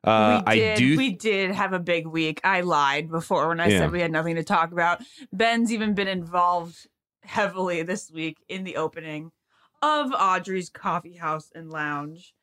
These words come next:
Speaker 2: Our opening night, I, I didn't, we didn't do a head count, but I would assume there have been close to four hundred people there.
Speaker 1: It was massive.
Speaker 2: It was.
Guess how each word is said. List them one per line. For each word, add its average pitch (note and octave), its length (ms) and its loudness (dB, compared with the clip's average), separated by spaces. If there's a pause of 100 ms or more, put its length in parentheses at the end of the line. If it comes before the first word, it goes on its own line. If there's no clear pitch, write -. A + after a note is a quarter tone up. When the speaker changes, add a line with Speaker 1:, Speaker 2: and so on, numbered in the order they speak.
(480)
Speaker 2:
Our F3 300 -2
opening A3+ 500 0
night, G3 380 0
I, G#3 340 0
I F#3 140 -20
didn't, F#3 200 -18
we G3 80 -12
didn't F3+ 180 -10
do E3+ 180 -4
a D3+ 40 -2
head E3 360 -8
count, D#3 400 -6 (100)
but D3+ 300 -8 (440)
I F#3 80 0
would C4 140 0
assume B3 380 -2
there A3+ 140 2
have G3 100 -2
been F#3+ 180 0
close G3 320 0
to F#3 80 -8
four F3 240 -2
hundred E3 240 -2
people F#3 300 -6
there. G3+ 340 0
Speaker 1:
It G#2+ 120 4
was G2 220 -4
massive. D#2+ 640 -2 (800)
Speaker 2:
It A3 140 -8
was. F#3 640 -2